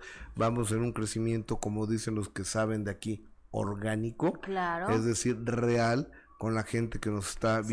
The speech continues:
Speaker 1: viendo.
Speaker 2: mentiras.
Speaker 1: Sin mentiras. Oigan,
Speaker 2: Trabajando.
Speaker 1: fíjate que este, este jueves se estrena una obra de teatro.
Speaker 2: Ah, ya regresó Marifer.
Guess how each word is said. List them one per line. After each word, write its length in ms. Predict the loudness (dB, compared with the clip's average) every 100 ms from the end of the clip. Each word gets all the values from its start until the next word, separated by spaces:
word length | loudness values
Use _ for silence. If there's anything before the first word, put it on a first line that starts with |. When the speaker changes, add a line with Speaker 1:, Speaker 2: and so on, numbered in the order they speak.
| 2 4
Speaker 1:
viendo. 160 | 2
Speaker 2:
mentiras. 540 | 0 0 -2 0 0 -4 -2
Speaker 1:
Sin 180 | 2 4
mentiras. 380 | 4 4 4 4 4
Oigan, 120 | 6
Speaker 2:
Trabajando. 640 | 6 6 2 0 -2 -4 -10 -10 -14 -16 -18 -16 -10 -2
Speaker 1:
fíjate 300 | 0 0 0
que 120 | 0
este, 520 | 0 2 4 4 2 -8 -20 -20 -10 -4
este 260 | -2 0
jueves 380 | 0 4 4 4
se 100 | 0
estrena 540 | -2 0 2 2 0 0
una 320 | 0 0 0 2
obra 280 | 2 4 4
de 100 | 2
teatro. 560 | 2 2 0 -4 -6 -10 -16 -4
Speaker 2:
Ah, 140 | 0
ya 160 | 2 2
regresó 420 | 2 2 2 2
Marifer. 400 | 2 0 -2